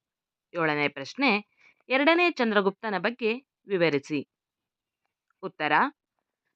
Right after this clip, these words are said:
ಸಮುದ್ರಗುಪ್ತನ ಸಾಮ್ರಾಜ್ಯವನ್ನು ಎರಡನೇ ಚಂದ್ರಗುಪ್ತನು ಮತ್ತಷ್ಟು ವಿಸ್ತರಿಸಿ ಸ್ಥಿರತೆಯನ್ನು ತಂದನು. ಇವನು ಶಕರನ್ನು ಸೋಲಿಸಿ ಪಶ್ಚಿಮ ಭಾರತವನ್ನು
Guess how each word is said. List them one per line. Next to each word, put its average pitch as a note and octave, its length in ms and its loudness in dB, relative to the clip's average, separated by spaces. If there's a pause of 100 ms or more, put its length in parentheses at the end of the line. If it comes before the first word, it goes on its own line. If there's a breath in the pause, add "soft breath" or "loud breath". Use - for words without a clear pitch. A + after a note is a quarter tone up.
(120)
ಸಮುದ್ರಗುಪ್ತನ C#4 800 2
ಸಾಮ್ರಾಜ್ಯವನ್ನು G3+ 1040 2 (300)
ಎರಡನೇ C4+ 400 2
ಚಂದ್ರಗುಪ್ತನು A3 840 0 (260)
ಮತ್ತಷ್ಟು C4 480 -6
ವಿಸ್ತರಿಸಿ A3+ 760 -4 (140)
ಸ್ಥಿರತೆಯನ್ನು B3 680 -4
ತಂದನು. D#3+ 540 -4 (1300)
ಇವನು C#4+ 460 2 (240)
ಶಕರನ್ನು D4 600 2
ಸೋಲಿಸಿ A#3 580 2 (320)
ಪಶ್ಚಿಮ D#4 400 -2
ಭಾರತವನ್ನು A3+ 840 2